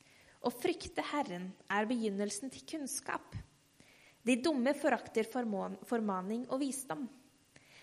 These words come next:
Den er ment å være som råd for oss, for en hjelp. Den er ment å presentere gode løsninger.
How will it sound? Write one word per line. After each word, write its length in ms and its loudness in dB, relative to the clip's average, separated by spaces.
Den 100 6
er 140 2
ment 640 -2
å 120 6
være 360 2
som 160 0
råd 380 4
for 160 0
oss, 140 -6
for 160 2
en 160 -2
hjelp. 460 -4
Den 140 4
er 100 2
ment 400 0
å 80 2
presentere 800 0
gode 380 2
løsninger. 640 -2